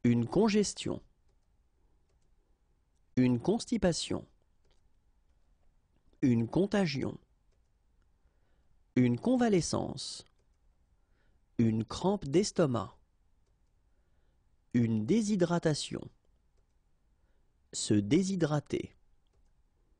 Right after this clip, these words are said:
Une diarrhée, une dysenterie. Une douleur. Une fièvre. Une gastralgie. Une grippe.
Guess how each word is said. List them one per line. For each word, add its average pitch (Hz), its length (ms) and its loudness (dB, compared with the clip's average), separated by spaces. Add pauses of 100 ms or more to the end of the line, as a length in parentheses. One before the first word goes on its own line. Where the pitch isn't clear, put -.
(600)
Une 110 260 2
diarrhée, 175 680 0 (420)
une 107 300 2
dysenterie. - 680 -4 (2250)
Une 156 240 2
douleur. - 720 0 (1200)
Une 117 220 2
fièvre. 120 680 -4 (1400)
Une 131 200 4
gastralgie. 160 840 -2 (1500)
Une 113 260 2
grippe. 120 520 -4